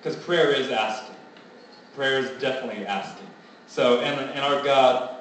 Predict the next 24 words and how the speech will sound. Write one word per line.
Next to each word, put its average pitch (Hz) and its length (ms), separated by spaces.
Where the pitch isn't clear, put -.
loves 120 540
that 120 180
we 117 160
ask 101 440
Him. 95 200
Okay, 113 300
we'll 117 100
talk 120 180
about 113 140
that 101 180
later. 95 220
Next, 156 360
next, - 500
uh, 107 580
next 131 280
quote. 123 640
This 143 120
guy's 139 360
name 135 180
is 123 140
Soren 135 580
Kierkegaard. 113 800
He's 117 180
a, 104 500